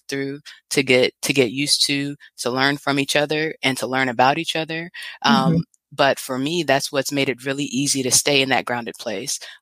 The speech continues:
Speaker 1: with Women Connected in Wisdom, with Shaylo Glow, my Shea, my Shea Butter company. And that's part of how I ground myself, right? Coming back to my body every day and seeing, okay, after the day happened, this is what you need to heal. This is where you are.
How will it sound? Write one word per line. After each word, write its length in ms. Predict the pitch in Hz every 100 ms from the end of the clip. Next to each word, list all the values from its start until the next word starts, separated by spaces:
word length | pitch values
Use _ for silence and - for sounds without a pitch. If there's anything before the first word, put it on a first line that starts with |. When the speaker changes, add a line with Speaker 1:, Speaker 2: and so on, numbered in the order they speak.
| -
Speaker 1:
with 200 | 139 139
Women 220 | 135 135
Connected 380 | 147 131 131 131
in 160 | 127
Wisdom, 540 | 127 120 - 127 127 - - _
with 160 | 131 135
Shaylo 380 | - 139 135 131
Glow, 240 | 135 131
my 180 | 131 127
Shea, 240 | - 139 -
my 160 | 135 131
Shea 180 | - 143
Butter 220 | 135 127
company. 420 | - 135 131 131
And 80 | 127
that's 220 | 131 -
part 280 | - - 139
of 80 | 135
how 160 | 135
I 100 | 131 127
ground 260 | 135 131
myself, 520 | 131 131 - 123 127
right? 320 | 123 127 139 - - - -
Coming 220 | 135 135
back 180 | 131 127
to 80 |
my 140 | 135 127
body 340 | 131 131 135
every 220 | 123 127
day 160 | 127 131
and 160 | 127 127
seeing, 360 | 156 143 143 -
okay, 340 | - 131 131 -
after 300 | 165 - 147
the 100 | 123
day 140 | 113
happened, 480 | 120 120 - 120 117 - - - _ _ _ -
this 200 | 160 175
is 100 | 160
what 160 | 147
you 80 | 147
need 160 | 143 131
to 80 | 143
heal. 460 | 143 135 135 127 -
This 200 | 143 151
is 120 | 147
where 140 | 143 139
you 200 | 135 90
are. 360 | 127 127 127